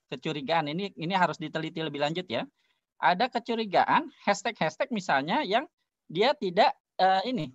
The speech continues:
tidak generik gitu. Tidak generik karena di, di verified user kok nggak ada yang pakai gitu. Nah, ini hal-hal seperti ini adalah sesuatu yang kemudian data science dan big data bisa pick up in real time gitu.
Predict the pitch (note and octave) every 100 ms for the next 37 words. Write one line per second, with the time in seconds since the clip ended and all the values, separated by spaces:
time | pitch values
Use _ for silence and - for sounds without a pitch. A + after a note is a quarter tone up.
0 | - F3+ A3 G3 C4+ D#4 D#4 - B2 -
1 | C3 _ - C#3 C3 C#3 F3 F3 A#2+ D3
2 | E3 G#3+ C#4 G3+ G#3 F#3+ E3 F3 E3+ E3
3 | - - G3 D#4+ A#3+ G#3 G3 G#3 F3 -
4 | A3 A3+ B3+ F#3+ F#3+ A3 C4+ - C4 G#3
5 | D3+ B2 A#2+ G#2+ B2+ D3 A3 A#3 - _
6 | _ _ _ G#3+ G#3+ G#3+ A3+ A3+ A#3 A3+
7 | A#3 D#4+ B3+ G3+ A3+ A#3+ G#3 - F#3 F#3+
8 | C#4 A3+ G3+ G3+ F#3+ A#3 B3 D#3 - F3+
9 | C4+ C4+ A#3+ - E3+ F3 D#3 - G#3+ A#3
10 | F3 D3+ C#3+ E3+ - A3 A#3+ A#3 G#3+ G3
11 | A3 A3 G#3 E3+ C3 A#2+ -